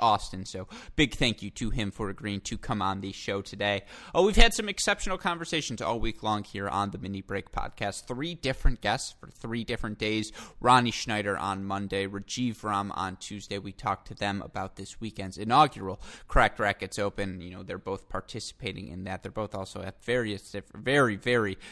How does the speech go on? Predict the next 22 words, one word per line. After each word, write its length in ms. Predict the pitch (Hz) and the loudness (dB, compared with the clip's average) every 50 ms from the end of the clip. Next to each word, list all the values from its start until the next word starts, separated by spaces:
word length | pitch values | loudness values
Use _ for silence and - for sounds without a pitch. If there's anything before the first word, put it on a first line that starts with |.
| - - - | -12 -4 0
differing 340 | 123 113 - 113 101 95 | 0 0 0 0 -4 -4
stages 460 | 92 - - 107 98 92 92 92 - 107 | -4 -6 -6 -6 -6 -6 -8 -8 -8 -8
of 100 | 98 - | -8 -6
their 160 | 101 95 95 | -4 -6 -6
career. 440 | - - - 95 98 95 92 92 98 | -6 -8 -8 -6 -4 -4 -4 -4 -4
Ronnie 300 | 95 98 98 95 98 95 | -2 -2 -2 -4 -4 -6
getting 260 | 92 98 92 95 95 | -6 -6 -6 -6 -6
ready 240 | 98 95 98 98 95 - | -8 -8 -8 -8 -10 -12
to 180 | - - 92 | -12 -12 -12
phase 360 | - - - 104 90 101 95 95 - - | -10 -8 -8 -8 -8 -8 -8 -6 -2 2
out 180 | 117 113 110 107 | 4 4 4 2
of 140 | 101 - | -2 -6
the 100 | - 110 | -8 -12
game, 340 | 95 - - 98 95 98 98 95 | -10 -8 -8 -8 -6 -6 -8 -10
get 140 | - 95 - | -12 -12 -12
ready 180 | - 90 98 98 - | -12 -12 -12 -14 -16
to 100 | - 98 | -16 -16
join 280 | 98 - 107 101 98 92 | -6 -2 -2 -2 -2 -4
the 120 | 95 95 | -8 -10
non-tennis 720 | 98 95 101 101 98 98 98 - - 98 92 90 92 - - | -6 -2 -2 -2 -2 -2 -6 -8 -8 -8 -6 -6 -8 -8 -8
real 280 | - 104 113 110 101 | -4 -2 0 0 0
world. 360 | 98 104 104 98 95 98 98 | 0 0 0 0 0 -2 -4